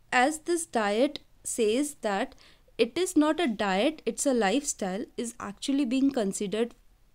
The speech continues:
or implemented properly, uh, in the diet structure. So, uh,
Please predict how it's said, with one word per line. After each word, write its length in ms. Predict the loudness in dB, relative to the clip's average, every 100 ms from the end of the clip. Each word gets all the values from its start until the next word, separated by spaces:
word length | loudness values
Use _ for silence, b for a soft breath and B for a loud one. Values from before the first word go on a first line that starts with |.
| -20 _ -20 _ _ _ _
or 160 | -2 2
implemented 840 | 0 2 2 4 4 2 2 0
properly, 640 | 0 -2 -2 -2 0 -2 B B B B _ -8
uh, 220 | -4 -2
in 120 | -2
the 100 | -2
diet 340 | -2 -4 -6 -6
structure. 460 | -6 -6 -6 -10
So, 140 | -6 -4
uh, 240 | -4 -6